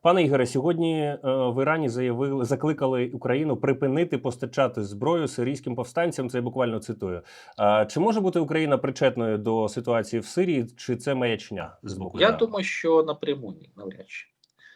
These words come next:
Speaker 2: А те, що с-, ісламісти та протурецькі формування вивчали, о, о, скажімо так, український, о, о, війну в Україні і,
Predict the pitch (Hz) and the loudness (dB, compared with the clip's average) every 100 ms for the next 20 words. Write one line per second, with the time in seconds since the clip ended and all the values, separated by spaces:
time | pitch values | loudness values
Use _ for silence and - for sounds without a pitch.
0 | - - _ - 98 95 208 - - 170 | -20 -20 _ -4 -4 0 -2 -2 -4 0
1 | 165 160 156 147 143 131 - - - - | 4 8 8 8 4 0 -4 -20 -20 -20
2 | - - - - 135 139 143 - - 98 | -20 -16 -14 -2 -2 0 -4 -6 -8 -10
3 | 95 110 104 98 98 - 104 - 110 98 | 0 2 2 0 -4 -2 -4 0 -2 -2
4 | 98 - 92 98 95 90 85 104 - - | -12 -12 -6 -2 0 -2 -4 -6 -4 -2
5 | 90 80 80 80 65 95 - 95 85 80 | -2 -2 -6 -8 -6 -6 -2 -2 -2 -6
6 | 78 82 82 - 90 - 110 107 95 - | -12 -16 -14 -6 -6 -4 -4 -4 -4 -4
7 | 92 - - - - - - 117 120 131 | -6 -6 -20 -20 -20 -20 -2 0 4 4
8 | 110 98 95 139 143 101 98 104 107 101 | 4 2 2 2 4 2 -2 2 2 0
9 | 90 - 90 _ 92 95 92 92 90 90 | -6 -10 -20 _ -8 -6 -6 -6 -8 -8
10 | 87 | -8